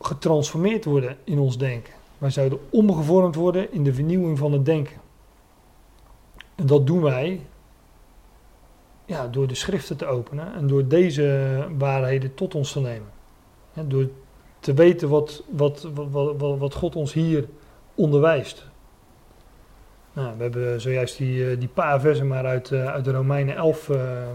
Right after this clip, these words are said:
behandeld. Maar dat is al zo anders dan wat men in deze aion, eh, voor waar aanneemt. Hè. Hier wo-, in deze aion wordt de waarheid in ongerechtigheid ten onder gehouden. Ook Romeinen, Romeinen één.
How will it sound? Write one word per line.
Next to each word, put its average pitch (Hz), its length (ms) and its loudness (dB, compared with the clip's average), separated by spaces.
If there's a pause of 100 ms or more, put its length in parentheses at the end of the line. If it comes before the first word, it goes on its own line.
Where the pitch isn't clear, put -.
(160)
behandeld. 131 640 -2 (720)
Maar - 340 -6 (120)
dat 165 260 0
is 147 120 -2
al 151 140 0
zo 175 320 4
anders 170 260 -2
dan 151 160 -2
wat 156 140 2
men 156 460 -2
in 143 120 0
deze 160 360 2
aion, 139 600 -2 (380)
eh, 127 300 -4 (320)
voor 139 280 4
waar 147 500 2 (200)
aanneemt. 143 500 0
Hè. 147 180 -4
Hier 143 200 0
wo-, 135 140 -4 (100)
in 175 120 -4
deze 170 260 2
aion 160 220 2
wordt 156 140 0
de 143 80 0
waarheid 151 480 2
in 151 120 -6
ongerechtigheid 143 720 0
ten 143 100 -4
onder 156 240 0
gehouden. 120 320 -4 (840)
Ook 120 180 -6
Romeinen, 117 440 -6 (180)
Romeinen 123 400 -8
één. 120 220 -6